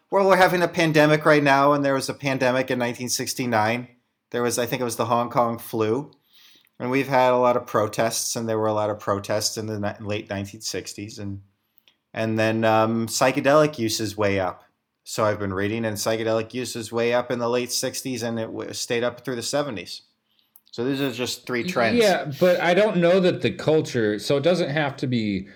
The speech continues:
Speaker 2: so first of all, it could be biconditional, right? It could be that these things are causing one another, right? So we're seeing the cultural trends,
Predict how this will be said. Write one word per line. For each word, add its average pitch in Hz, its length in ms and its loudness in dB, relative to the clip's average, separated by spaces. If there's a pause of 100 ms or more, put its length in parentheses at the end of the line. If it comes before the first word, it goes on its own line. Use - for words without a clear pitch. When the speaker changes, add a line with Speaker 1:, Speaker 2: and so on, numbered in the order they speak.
(160)
Speaker 2:
so 139 200 2
first 202 220 2
of 160 60 4
all, 110 60 4
it - 40 -2
could 135 120 -2
be 107 140 -2
biconditional, 90 960 -2
right? 90 200 0
It 104 100 -4
could 120 140 -4
be 143 160 -2
that 95 180 -4
these 98 240 -4
things 101 300 -4
are 87 40 -4
causing 92 720 -6
one 92 180 -4
another, 80 440 -8
right? 82 340 -6
So 104 140 -8
we're 98 80 -6
seeing 123 260 -4
the 101 80 -4
cultural 95 480 -6
trends, 87 560 -8